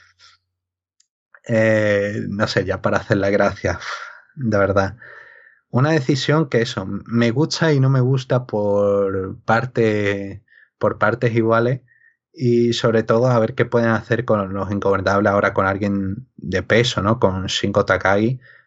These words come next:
que no es alguien que, que, que venga a estar en un segundo plano, ¿no? Cuando Shingo está ahí,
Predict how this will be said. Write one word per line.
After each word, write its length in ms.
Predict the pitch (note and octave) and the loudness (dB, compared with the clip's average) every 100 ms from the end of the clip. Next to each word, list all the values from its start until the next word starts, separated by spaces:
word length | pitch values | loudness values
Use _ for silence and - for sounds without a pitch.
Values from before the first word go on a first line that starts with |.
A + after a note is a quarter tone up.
| _ | _
que 140 | - G#2+ | -2 0
no 100 | G#2 | 0
es 140 | G#2 | 0
alguien 500 | A2+ A2+ A2+ A#2+ A#2+ | 0 2 2 0 0
que, 760 | A#2+ A2 G#2+ G#2+ G2+ G2 G2 F#2 _ _ _ _ _ - - _ _ _ _ | 0 0 2 0 -2 -2 -4 -8 _ _ _ _ _ -20 -20 _ _ _ _
que, 880 | - A#2 A2 G#2+ G#2 G#2 G#2+ G#2+ G#2+ | 0 2 4 2 0 -2 -2 -6 -6
que 120 | - A2 | 0 2
venga 300 | A#2+ C3 C3 | 4 4 2
a 40 | |
estar 340 | B2+ - A#2+ | 0 0 0
en 80 | A#2 | 0
un 120 | A2+ | -4
segundo 420 | A2 A#2+ A2 G#2+ - | -4 -4 -2 -2 -2
plano, 300 | G2 F#2 G2 | -4 -2 -2
¿no? 280 | B2+ C#3+ | 0 0
Cuando 260 | B2+ G2 G2 | -2 -4 -4
Shingo 340 | - B2 C3 | -2 2 2
está 300 | B2+ - B2+ | 2 0 0
ahí, 320 | A#2 A#2+ F3 | 2 2 -2